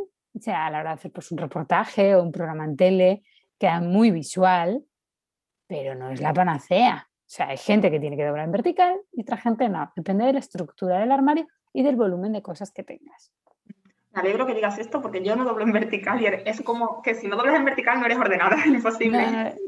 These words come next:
Speaker 1: y no tiene nada que ver, yo, es que depende mucho de, de tu estructura. O sea, si no tienes cajones, doblar en vertical es una estupidez.
Speaker 2: Ujú.
Speaker 1: El doblado vertical es para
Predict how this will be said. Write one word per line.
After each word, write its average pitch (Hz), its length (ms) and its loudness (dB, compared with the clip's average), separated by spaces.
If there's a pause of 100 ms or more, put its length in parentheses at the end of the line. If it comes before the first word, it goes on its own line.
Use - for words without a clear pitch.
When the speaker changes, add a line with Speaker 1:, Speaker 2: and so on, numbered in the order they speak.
(320)
Speaker 1:
y 185 160 -4
no 139 220 -8
tiene 175 280 -2
nada 226 220 4
que 175 100 -4
ver, 220 300 2
yo, 185 280 4 (180)
es 220 120 -8
que 190 140 -4
depende 175 360 -2
mucho 240 440 -2
de, 202 180 -2
de 165 200 -6
tu 165 140 -10
estructura. 160 760 -6 (180)
O - 60 -20
sea, 208 100 0
si 202 140 4
no 196 100 4
tienes 370 240 2
cajones, 190 640 -4 (580)
doblar 180 300 2
en 240 60 4
vertical 262 380 2
es 277 220 -4
una 233 100 0
estupidez. 160 640 -12 (380)
Speaker 2:
Ujú. 196 380 -14 (500)
Speaker 1:
El 208 100 -4
doblado 180 280 6
vertical 330 460 0 (200)
es 240 200 0
para 285 420 2